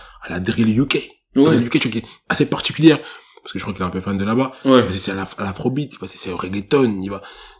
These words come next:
Speaker 1: tu vois. Et, euh, et, et il va réussir. Et du coup,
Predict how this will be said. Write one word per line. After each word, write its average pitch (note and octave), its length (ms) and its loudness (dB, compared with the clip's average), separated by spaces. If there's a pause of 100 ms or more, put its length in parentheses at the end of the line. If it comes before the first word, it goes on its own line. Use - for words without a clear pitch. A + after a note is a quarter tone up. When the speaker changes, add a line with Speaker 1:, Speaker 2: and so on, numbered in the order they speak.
(100)
Speaker 1:
tu - 80 -6
vois. - 80 -20 (320)
Et, A#2+ 160 8
euh, A2 400 4
et, A#2+ 60 2
et A#2 180 0
il A2+ 80 4
va A2 100 4
réussir. A2+ 540 0 (120)
Et A#2 100 0
du A#2 100 0
coup, F#3+ 280 4